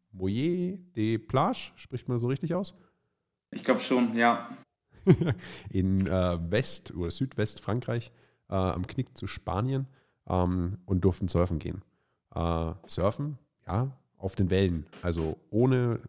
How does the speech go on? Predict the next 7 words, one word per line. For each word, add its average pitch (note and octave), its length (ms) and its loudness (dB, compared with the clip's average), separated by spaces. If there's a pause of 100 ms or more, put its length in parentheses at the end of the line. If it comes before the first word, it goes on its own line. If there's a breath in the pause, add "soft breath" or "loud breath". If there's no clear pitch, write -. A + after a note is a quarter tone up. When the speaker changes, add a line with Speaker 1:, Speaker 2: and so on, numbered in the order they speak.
Speaker 1:
ein F2 280 -2
Segel, C3+ 460 0 (200)
ohne G2+ 500 2
einen F2+ 280 0
Kite-Drachen A2 560 0
oder F#2 200 0
ähnliches, B2 440 -2